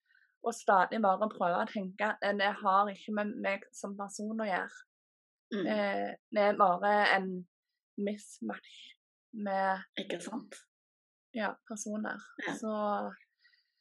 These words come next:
Speaker 1: eh, ja, og det å, som du sier også, med disse her, eh, med å lese forskjellige bøker og ta til seg de, eh, forskjellige ting,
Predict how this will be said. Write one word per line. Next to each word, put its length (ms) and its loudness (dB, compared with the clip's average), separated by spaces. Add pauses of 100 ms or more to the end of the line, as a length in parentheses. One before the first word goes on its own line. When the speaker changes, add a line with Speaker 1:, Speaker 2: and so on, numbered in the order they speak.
(420)
Speaker 1:
eh, 580 4 (400)
ja, 200 4 (340)
og 160 -4
det 140 10 (100)
å, 160 6 (1700)
som 200 -2
du 100 4
sier 300 2
også, 300 6
med 180 2
disse 160 -4
her, 260 4 (280)
eh, 500 -2 (960)
med 140 2
å 40 6
lese 400 6 (120)
forskjellige 440 0
bøker 300 4
og 100 2
ta 220 4
til 260 0
seg 220 -6
de, 160 -4 (200)
eh, 260 -2
forskjellige 520 -4
ting, 240 -4